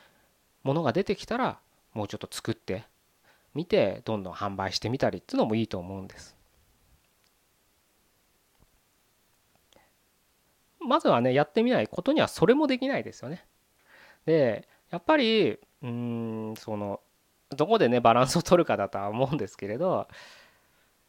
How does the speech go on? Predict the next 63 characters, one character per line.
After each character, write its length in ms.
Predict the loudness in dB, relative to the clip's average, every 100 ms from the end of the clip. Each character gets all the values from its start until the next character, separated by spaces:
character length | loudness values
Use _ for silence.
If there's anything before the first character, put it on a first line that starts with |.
| _
そ 100 | -4
う 40 |
や 20 | 0
っ 40 |
て 160 | 0 -2
人 240 | 0 0
の 100 | 0
役 300 | -4 -4 -2
に 100 | -2
立 160 | -2 -8
っ 20 | -8 -6
て 100 | -4
る 220 | -4 -10 _ _ _ _ _ _
っ 20 | -8
て 120 | -4
い 420 | 0 2 2 0
う 60 | 0
感 240 | -2 0
覚 260 | 2 2 4
が 80 | 4
得 120 | 4
れ 140 | 4
る、 180 | 2 0
得 140 | 2 4
ら 120 | 6
れ 120 | 4
る 100 | 2
と 100 | -2
思 200 | -4 -6
う 20 |
ん 60 | -8
で 60 | -10
す 80 |
ね、 80 | -8
そ 80 | -8
う 20 |
や 40 | -10
っ 40 |
て 80 | -10
販 240 | -10 -6
売。 160 | -6 -2
だ 100 | -2
っ 40 |
て 100 | 0
誰 200 | 2 2
か 120 | 2 0
が 80 | 0
欲 120 | -2
し 140 | -4
い 20 | -2
か 120 | -4
ら 80 | -2
買 200 | -4 -4
う 40 |
ん 40 |
だ 100 | -6
か 80 | -8
ら、 60 | -10
お 40 |
金 240 | -10 -10 -10
を 20 |
払 140 |
う。 60 | -14